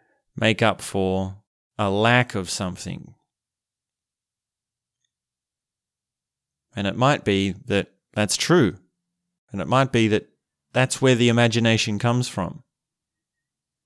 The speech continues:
And if that's the case, well, we can use what the imagination is saying as a way of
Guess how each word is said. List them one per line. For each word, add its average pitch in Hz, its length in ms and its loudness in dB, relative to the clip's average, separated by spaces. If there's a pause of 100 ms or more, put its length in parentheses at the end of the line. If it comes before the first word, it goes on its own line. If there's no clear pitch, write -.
(3000)
And 101 100 -2
if 110 100 -2
that's 151 220 2
the 139 120 -4
case, 107 420 -4
well, 139 280 -2
we 139 140 -4
can 135 180 -2
use 135 560 0
what 117 240 -2
the 110 100 2
imagination 104 680 0
is 95 140 -4
saying 95 480 -4
as 92 300 -4
a 98 80 -2
way 104 340 2
of 98 460 -2